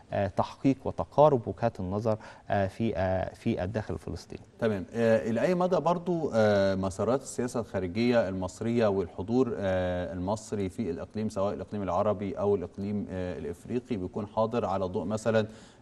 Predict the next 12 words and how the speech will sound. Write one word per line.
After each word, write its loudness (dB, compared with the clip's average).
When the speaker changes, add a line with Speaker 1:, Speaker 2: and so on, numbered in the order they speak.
Speaker 2:
آه، 0
بتحكمه، 0
آه، -2
بتحكم -6
هذا 0
الدور -4
المصري -2
جوانب -2
إنسانية -4
زي -2
مثلا -4
مساعدات -4